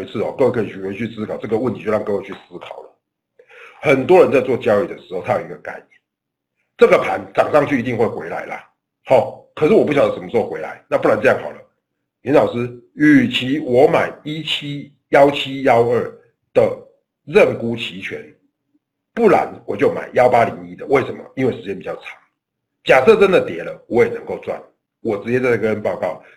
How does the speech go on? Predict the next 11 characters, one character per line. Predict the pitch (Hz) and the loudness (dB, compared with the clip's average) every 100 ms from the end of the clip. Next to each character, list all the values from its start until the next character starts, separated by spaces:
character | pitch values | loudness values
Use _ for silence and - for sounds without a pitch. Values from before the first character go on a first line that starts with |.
| _ | _
这 | 175 | 0
种 | - - - | 0 -2 -8
想 | - - 113 | -8 -6 -4
法 | 107 - - _ | -6 -6 -14 _
绝 | - 90 90 - | -12 -12 -12 -8
对 | 110 113 - | -8 -8 -16
错 | - 117 | -8 -8
误。 | - - 101 - _ - | -8 -12 -16 -16 _ 0
为 | 127 | 0
什 | - | 0
么？ | - | -12